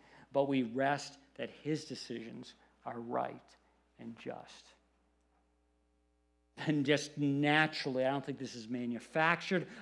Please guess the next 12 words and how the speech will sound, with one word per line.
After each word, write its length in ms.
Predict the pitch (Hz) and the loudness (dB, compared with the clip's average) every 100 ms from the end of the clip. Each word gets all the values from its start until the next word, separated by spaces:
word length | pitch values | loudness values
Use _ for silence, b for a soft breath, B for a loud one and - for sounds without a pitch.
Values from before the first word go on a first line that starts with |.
| B | B
I 120 | 151 | 4
think 160 | 156 | 4
this 180 | 143 - | 0 -2
is 140 | 131 123 | -4 -2
an 140 | 123 - | -2 4
overflowing. 880 | 170 196 180 175 - 180 160 135 120 | 8 8 6 2 2 4 6 4 0
He 140 | 127 | -2
looks 400 | 123 139 135 - | -2 0 -2 4
up, 400 | 170 175 170 - b b b b _ | 8 8 6 -10 b b b b _
he 120 | 131 | 0
wakes 480 | 127 151 175 165 - | 8 10 10 6 8
up, 400 | 175 165 165 - | 10 10 6 -6